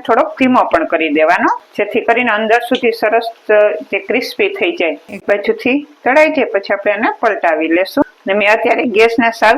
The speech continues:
સ્લો કરી દીધેલો છે. હવે આ પણ સરસ તળાઈ ગઈ છે, આને પણ હું બહાર કાઢી લઉં. તમે જો આ રીતની આપણે તેને ગોલ્ડન થાય ને ત્યાં સુધી આ મઠરીને આપણે તળવાની છે. સરસ ગોલ્ડન કલર આવી ગયો. આ રીતે ધીમા તાપે ગોલ્ડન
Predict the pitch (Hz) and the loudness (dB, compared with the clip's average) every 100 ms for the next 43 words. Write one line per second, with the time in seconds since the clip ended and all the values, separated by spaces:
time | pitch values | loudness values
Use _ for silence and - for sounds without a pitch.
0 | - - 233 175 185 165 151 175 185 185 | 0 2 2 2 0 0 0 -2 -2 0
1 | 175 170 190 156 - _ _ _ _ - | -2 -4 -6 -6 -10 _ _ _ _ 2
2 | 202 202 208 208 226 - 202 208 208 - | 6 6 4 0 -2 0 2 2 0 0
3 | 202 180 175 226 226 294 285 214 175 190 | 2 2 2 0 2 2 2 2 -2 -2
4 | 175 170 160 156 165 170 180 247 330 _ | -2 0 -2 0 0 0 0 0 -2 _
5 | - - _ - - 339 254 226 - - | -20 -20 _ -6 -2 0 2 0 -4 -10
6 | - 208 202 214 214 202 196 190 190 208 | -6 -2 0 0 0 -2 -2 -4 -2 -4
7 | 359 240 190 190 214 269 349 254 233 - | -2 0 0 0 -2 0 0 0 -4 -8
8 | _ - 220 214 247 247 381 - - - | _ -4 -2 0 0 0 -2 -4 -10 -10
9 | - 220 208 208 202 196 185 - - - | -4 0 0 -2 -4 -2 -2 -2 -2 0
10 | 190 170 160 160 - 175 165 _ _ - | 0 0 0 -4 -4 -6 -6 _ _ -6
11 | 180 175 - 185 170 170 165 165 160 156 | -4 -4 -4 -2 -2 -2 -2 0 0 0
12 | 156 175 269 440 - 311 - - _ 196 | -2 -2 -2 -2 -6 -6 -8 -14 _ -2
13 | 208 226 233 262 262 262 254 233 240 262 | 0 0 0 2 2 2 0 0 0 -2
14 | 254 262 | 0 -2